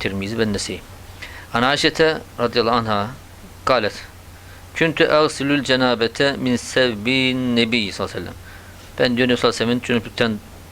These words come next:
sonraki elbisesini yıkardım diyor. Feyahrucu ile salati. Onunla namaza çıkardım. Ve ne bukal mai fi sebihi.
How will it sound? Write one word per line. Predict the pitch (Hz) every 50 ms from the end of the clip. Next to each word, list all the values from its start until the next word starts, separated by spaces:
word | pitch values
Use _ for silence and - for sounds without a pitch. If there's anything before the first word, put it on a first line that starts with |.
| - - - -
sonraki | - - 123 113 110 98 - - 127 - - - -
elbisesini | - 127 110 - - 113 - - 113 120 147 170 - - - - - - - - - - -
yıkardım | 117 - 151 143 123 107 107 101 92
diyor. | 98 110 135 147 - - - - - - - - - -
Feyahrucu | - 127 147 151 123 123 117 113 104 113 143
ile | 151 123 120 123 123
salati. | - - - - 131 123 117 110 104 98 - - 151 165 170 - - - - - - - - - -
Onunla | - 147 147 143 143 139
namaza | 135 131 131 127 127 131
çıkardım. | - - - 117 107 95 101 139 165 170 - - - - - - - - - - -
Ve | 120 135 147 156 156
ne | 143 139 127 123 120 131 143 151 143 - - - - - - - - - - - - - - - - - -
bukal | 160 156 - 143 127 117 113 107
mai | 104 107 110 123 139 139 123 127 156 175 165 -
fi | - - - - 143 123
sebihi. | - - - 120 110 101 98 101 98 95 92